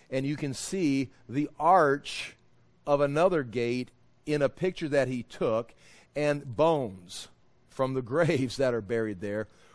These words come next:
Well, once that got published, the Muslims came and put,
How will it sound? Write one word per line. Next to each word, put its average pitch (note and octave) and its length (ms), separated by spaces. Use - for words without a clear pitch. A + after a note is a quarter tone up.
Well, C3+ 140
once F3+ 280
that F3 200
got C#3 260
published, A#2+ 580
the C3 80
Muslims C#3+ 400
came D3 220
and B2 100
put, C3+ 240